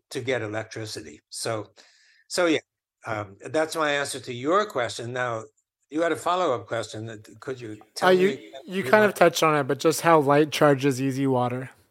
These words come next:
Speaker 1: Well, okay. Um, so light is the, any, any battery, uh,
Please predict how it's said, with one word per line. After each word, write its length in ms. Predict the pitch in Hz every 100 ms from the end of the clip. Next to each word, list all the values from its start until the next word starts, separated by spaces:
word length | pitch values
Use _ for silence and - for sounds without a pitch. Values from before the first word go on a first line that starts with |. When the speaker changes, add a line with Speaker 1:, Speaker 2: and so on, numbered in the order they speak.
| _ _ _ _ _ _ _
Speaker 1:
Well, 280 | 170 170 147 160
okay. 360 | 160 120 117 - _ -
Um, 340 | 131 123 110 - _ _ _ _ _ _
so 400 | - 190 165 139 - -
light 400 | 147 143 175 196
is 220 | 147 135 120
the, 320 | 143 131 - - _ _ _ _ _
any, 460 | 180 190 220 - - _ _ _ -
any 220 | 180 202
battery, 640 | 143 135 139 120 101 110 _ _ _ _ _ _ _ _ _ _ _ _ _ _ - -
uh, 180 | 117